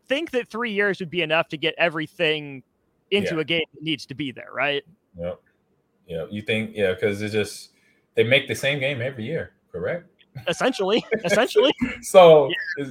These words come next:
Speaker 2: it's like Madden. Like, I know a few guys at E A, and as soon as Madden twenty twenty-four drops next month, they'll be working on Madden twenty twenty-five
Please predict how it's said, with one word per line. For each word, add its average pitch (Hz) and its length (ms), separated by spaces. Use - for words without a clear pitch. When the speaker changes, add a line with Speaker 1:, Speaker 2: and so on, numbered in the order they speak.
Speaker 2:
it's 139 160
like 151 160
Madden. 135 400
Like, 117 160
I 139 80
know 147 500
a 104 40
few 127 200
guys 131 260
at 113 100
E 127 240
A, 139 380
and 117 500
as 104 140
soon 196 240
as 175 380
Madden 135 360
twenty 139 260
twenty-four 120 540
drops 85 580
next 98 280
month, 87 280
they'll 110 180
be 113 80
working 104 340
on 87 260
Madden 92 280
twenty 90 240
twenty-five - 580